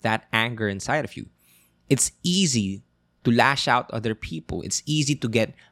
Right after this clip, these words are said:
mad at people, to pass on the hurt, to pass on the pain. That's easy.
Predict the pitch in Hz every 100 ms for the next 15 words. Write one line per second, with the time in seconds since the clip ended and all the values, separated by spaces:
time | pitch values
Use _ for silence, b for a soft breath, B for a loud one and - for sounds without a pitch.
0 | - 104 135 175 139 - - 101 - 65
1 | - _ _ _ 117 - - 120 - 135
2 | 127 123 117 107 - 202 - - _ _
3 | - 98 - 90 139 - 139 135 127 190
4 | 196 110 123 175 - 165 196 120 95